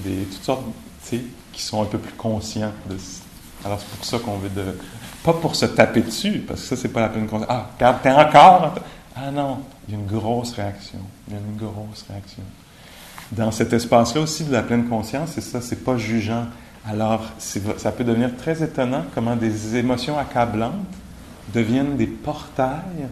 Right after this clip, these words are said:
Ça, ça me touche même de le dire. C'est absolument vrai, je le vois, euh,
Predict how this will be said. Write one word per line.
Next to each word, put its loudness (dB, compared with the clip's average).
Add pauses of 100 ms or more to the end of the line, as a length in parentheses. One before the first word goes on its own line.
(340)
Ça, -8
ça 0
me 2
touche -6
même 0
de -2
le 0
dire. -4 (400)
C'est -4
absolument 0
vrai, -2
je -2
le 2
vois, -2 (280)
euh, -6